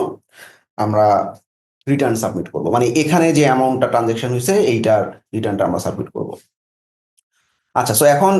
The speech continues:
যে অপশনটা আছে এখানে হচ্ছে আমাদের ট্যাক্সেবল ইনকাম আছে কিনা। আমরা হাতে ডান দিকে দেখতেছি আমাদের ট্যাক্সেবল ইনকামগুলো কি কি, এমপ্লয়মেন্ট থেকে হইতে পারে বা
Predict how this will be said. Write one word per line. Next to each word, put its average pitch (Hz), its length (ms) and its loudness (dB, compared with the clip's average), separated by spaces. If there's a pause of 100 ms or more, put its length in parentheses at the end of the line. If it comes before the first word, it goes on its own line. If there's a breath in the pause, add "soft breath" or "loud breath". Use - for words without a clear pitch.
(240)
যে 143 120 2
অপশনটা 165 360 2
আছে 160 300 2
এখানে 160 200 0
হচ্ছে 165 220 -2
আমাদের 156 240 0
ট্যাক্সেবল 190 440 2
ইনকাম 143 280 0
আছে 104 180 -6
কিনা। 101 160 -6
আমরা 123 140 -2
হাতে 156 160 -2
ডান 170 180 2
দিকে 202 160 4
দেখতেছি 202 300 2
আমাদের 190 200 2
ট্যাক্সেবল 190 440 2
ইনকামগুলো 175 460 2 (100)
কি 165 80 0
কি, 170 160 -4 (220)
এমপ্লয়মেন্ট 165 420 0
থেকে 165 140 -2
হইতে 165 220 2
পারে 147 220 2 (680 soft breath)
বা 135 160 4